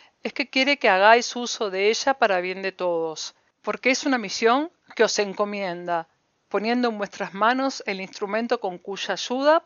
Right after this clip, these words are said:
podéis desarrollar, cuando llegue el caso, las inteligencias atrasadas y conducirlas a Dios. ¿La naturaleza del instrumento no indica acaso el uso que debe hacerse de él?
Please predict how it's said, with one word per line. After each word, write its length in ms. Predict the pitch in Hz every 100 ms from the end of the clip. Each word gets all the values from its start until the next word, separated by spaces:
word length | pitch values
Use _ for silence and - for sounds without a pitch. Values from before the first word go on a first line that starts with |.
| _
podéis 380 | - 196 202 214
desarrollar, 720 | 202 - 180 180 - 175 151 _ - - _
cuando 220 | - 165
llegue 240 | 165 226 208
el 120 | 185
caso, 460 | 202 233 - 277 - - _ -
las 220 | 196 -
inteligencias 760 | 208 196 190 - 208 208 202 196
atrasadas 840 | 180 175 - 208 233 254 302 - -
y 120 | 247
conducirlas 720 | 208 180 180 - 185 180 -
a 40 | 175
Dios. 440 | 170 151 - - _ _ _ _ _ _ _ _ _ _
¿La 100 | 175
naturaleza 640 | 190 190 196 196 220 - 247
del 140 | 226
instrumento 760 | 214 - 202 208 220 - 226 214 _ _ _ -
no 120 | 277
indica 320 | 339 320 302
acaso 360 | - 190 - 214
el 120 | 180
uso 260 | 247 - 220
que 140 | 180
debe 180 | 196 196
hacerse 440 | 180 196 185 220 190
de 220 | 170 185
él? 180 | 285